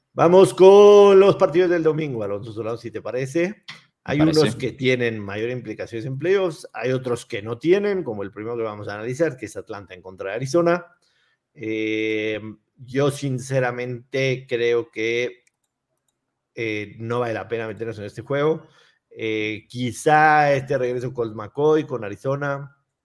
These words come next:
Speaker 1: quizá, es, es un, es, es una, es un, es,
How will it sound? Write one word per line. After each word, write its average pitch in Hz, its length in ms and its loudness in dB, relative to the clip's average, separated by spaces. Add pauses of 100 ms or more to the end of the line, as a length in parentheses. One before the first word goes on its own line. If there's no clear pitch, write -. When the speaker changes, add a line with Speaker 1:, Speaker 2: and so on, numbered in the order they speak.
(140)
Speaker 1:
quizá, 147 640 -6 (640)
es, 113 360 -8
es 127 240 -8
un, 123 380 -6
es, 131 240 -10
es 139 260 -8
una, 202 180 -4
es 139 260 -8
un, 190 160 -8
es, - 480 -10